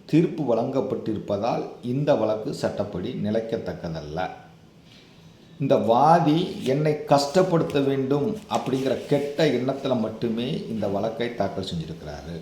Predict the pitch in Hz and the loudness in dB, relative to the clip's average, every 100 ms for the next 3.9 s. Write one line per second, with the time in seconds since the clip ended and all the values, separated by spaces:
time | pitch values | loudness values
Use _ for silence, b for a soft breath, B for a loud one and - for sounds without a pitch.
0 | - - - B B B B B - - | -14 -20 -20 B B B B B -14 -2
1 | 117 151 - 131 151 170 175 156 147 - | 2 2 4 6 6 4 2 2 2 0
2 | 143 151 165 - 131 165 - 151 143 127 | 0 0 -2 0 0 2 -2 2 4 4
3 | 113 110 113 110 95 95 - 90 | 2 0 -2 -4 -6 -6 -6 -6